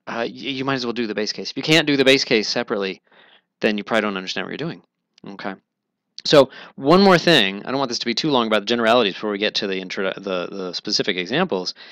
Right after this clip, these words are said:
Um, we're using k and n in a little bit of a different way here. We're still using the letters k and n, but it's a little bit of a different use. Um, before,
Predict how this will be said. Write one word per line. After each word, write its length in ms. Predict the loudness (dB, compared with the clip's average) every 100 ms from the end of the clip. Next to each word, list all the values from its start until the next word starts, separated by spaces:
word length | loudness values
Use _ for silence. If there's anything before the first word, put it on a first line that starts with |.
| -20 -4
Um, 220 | 2 2
we're 100 | 2
using 300 | 4 4 4
k 260 | 4 6 8
and 80 | 6
n 180 | 4 4
in 100 | 0
a 40 |
little 200 | -2 -2
bit 120 | -2
of 60 | -2
a 40 |
different 300 | -4 -6 -2
way 180 | 2 0
here. 380 | -2 -4 -6 -8 _
We're 120 | -8 -4
still 240 | 4 4
using 260 | 4 2 0
the 80 |
letters 280 | 4 4 4
k 240 | 2 2 2
and 100 | 0
n, 200 | -2 -4
but 80 |
it's 160 | -8 -8
a 60 | -6
little 180 | -6
bit 100 | -4
of 60 | -6
a 60 | -6
different 300 | -6 -8 -8
use. 300 | -8 -10 -12 _ -20 -20 -20 -20 0
Um, 440 | 6 8 6 2 -6 _ _ _ _
before, 640 | -2 2 8 12 12 10